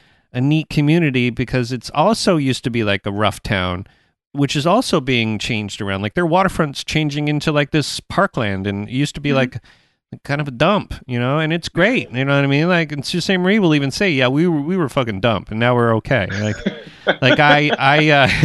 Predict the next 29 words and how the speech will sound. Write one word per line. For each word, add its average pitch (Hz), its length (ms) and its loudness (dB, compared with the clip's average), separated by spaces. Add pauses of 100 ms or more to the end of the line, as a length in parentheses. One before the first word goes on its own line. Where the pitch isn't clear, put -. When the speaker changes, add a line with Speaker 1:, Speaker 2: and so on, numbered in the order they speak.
(280)
Speaker 1:
<laughs> - 200 -20
and 190 280 4
the, 190 120 4
the 190 100 4
interesting, 196 360 0
the 175 100 4
weird 208 260 4
thing, 233 160 2
I 175 60 4
wonder 175 180 4
if 190 60 2
this 196 140 0
still 170 180 0
happens, 147 400 2
like, 123 160 -2
when 147 120 4
you 190 100 4
drive, 160 320 2
like, 131 220 -2 (500)
Sault 208 240 0
Ste. 220 120 4
Marie 175 180 4
and 165 60 4
you 160 40 2
start 139 200 0
heading 160 240 0
up 160 80 -4
the 131 60 -8
th-, - 140 -14